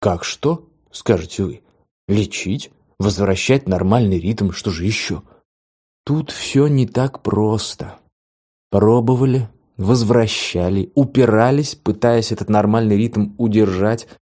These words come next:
наращивали дозы, вводили новые лекарства и столкнулись с тем, что часто это себе дороже.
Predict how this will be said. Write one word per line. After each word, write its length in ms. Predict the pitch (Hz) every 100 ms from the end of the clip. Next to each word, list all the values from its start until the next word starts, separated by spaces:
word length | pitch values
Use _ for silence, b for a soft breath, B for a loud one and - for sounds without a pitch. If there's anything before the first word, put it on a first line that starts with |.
| _ _
наращивали 680 | 104 120 139 - 131 120 117
дозы, 500 | 101 113 131 123 131
вводили 480 | 101 113 117 139 120
новые 440 | 117 135 110 120
лекарства 800 | 110 107 - 117 135 - 147 151 151 b b _ _ _ _ _
и 80 | 90
столкнулись 680 | - 95 95 113 143 139 -
с 60 | -
тем, 260 | 135 160
что 380 | 143 - - 107
часто 720 | - - - 104 135 - 117 -
это 260 | 113 - 120
себе 420 | - 98 87 113
дороже. 680 | 113 120 127 135 92 92